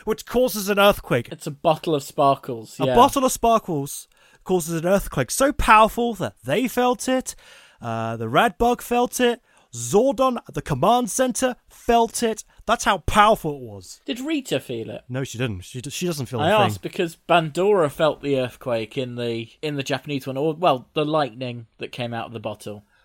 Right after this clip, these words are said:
Speaker 1: Really?
Speaker 2: 'Cause the Japanese one, they got lightning rather than sparkles.
Speaker 1: Uh, uh,
Speaker 2: Shall I tell you about the Japanese episode?
Speaker 1: yeah, yeah. Let's, let, let's just put the, a pin on this Power Ranger stuff because I want to hear some more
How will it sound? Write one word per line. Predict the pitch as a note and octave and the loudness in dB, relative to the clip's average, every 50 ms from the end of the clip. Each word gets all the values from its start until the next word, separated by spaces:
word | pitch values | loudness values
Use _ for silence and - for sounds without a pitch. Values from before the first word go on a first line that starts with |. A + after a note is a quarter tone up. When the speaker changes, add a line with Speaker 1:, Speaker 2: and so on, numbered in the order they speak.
| _ _ _ | _ _ _
Speaker 1:
Really? | F#2+ F#2+ G2+ E3+ C#4+ F4+ E4+ E3+ A2 F2 - _ _ - - _ _ _ _ _ | -18 -12 -10 -8 -8 -8 -8 -10 -10 -12 -16 _ _ -20 -20 _ _ _ _ _
Speaker 2:
'Cause | - D3 C3+ - | -10 -10 -10 -10
the | C3+ | -10
Japanese | C3+ - F#3 E3+ - F3 E3+ D#3+ D#3 - | -6 -6 -6 -4 -4 -6 -6 -6 -6 -6
one, | D3 C3+ | -6 -4
they | C3+ C3+ | -2 -2
got | D3 A#2+ A2 | -2 -2 -2
lightning | A#2 A#2+ A#2+ A#2+ A2 E2 G#2 A2 G#2+ | -4 -4 -4 -6 -8 -10 -14 -14 -10
rather | A2 A2+ A2+ A2 G#2+ | -6 -6 -6 -6 -8
than | A2 G#2 G#2+ G#2 G2+ | -12 -14 -14 -16 -16
sparkles. | - - - _ B2 A2 G#2 G2+ - - A#2 G2 G2+ G2+ - - - - _ | -18 -20 -12 _ -6 -6 -6 -6 -8 -14 -18 -16 -16 -16 -18 -18 -20 -20 _
Speaker 1:
Uh, | - F#3 A3 B3 A3+ - - - | -8 -4 -4 -4 -4 -6 -8 -10
uh, | E3 G3+ - _ _ _ _ _ | -10 -10 -10 _ _ _ _ _
Speaker 2:
Shall | - - C4 | -4 0 0
I | B3+ | 0
tell | B3 - C#4+ C#4 | 2 4 6 8
you | A3+ G3+ | 8 8
about | E3 E3 D3 C3 | 8 6 2 2
the | C#3 C3+ | 0 0
Japanese | C#3 B2+ A#2 - C3 A#2+ A2+ A2 A2 | 0 -2 -2 -2 -10 -10 -8 -6 -6
episode? | G#2+ G2 - - F3+ | -8 -8 -8 -2 -2
Speaker 1:
yeah, | G3+ A3 A#3 A#3 G#3+ G3+ | 0 2 2 2 2 2
yeah. | G3 G3+ A3+ G#3+ | 0 0 0 0
Let's, | G3+ F#3+ G3 F#3 - - | 2 0 0 -2 -2 -4
let, | G#3+ G#3 G3+ - A3 | -4 -4 -4 -2 -2
let's | A3 - - | -2 -2 -2
just | A#3 G3+ - | -6 -6 -2
put | - B3 - | -2 -4 -2
the, | - G#3 G3 F#3+ - | -2 -6 -8 -6 -6
a | F3 D#3 | -8 -4
pin | - - - G3+ F#3 E3 E3 | -4 -4 -4 -2 -4 -4 -4
on | C#3+ B2+ | -6 -8
this | C#3 B2+ | -8 -10
Power | - - E3 D3+ D3 | -8 -4 -4 -2 -2
Ranger | C3 B2 A2+ - | -2 -6 -6 -10
stuff | A2+ - - G#2 - | -10 -8 -10 -8 -6
because | - D3 - - D3+ C#3+ - - | -8 -8 -4 -4 -4 -4 -4 -4
I | D3 D#3 D#3 | -4 -4 -4
want | D3+ D3 D3 D3 D3 | -2 -4 -4 -6 -6
to | - C#3 | -8 -8
hear | A#2+ B2+ C#3 C3+ C3 | -4 -4 -4 -4 -4
some | B2 - - C#3 B2 | -6 -8 -8 -8 -8
more | A#2+ A#2+ B2+ C#3+ E3+ F3 E3 E3 D#3+ D#3+ D3+ | -8 -6 -4 -2 0 2 2 2 0 0 -4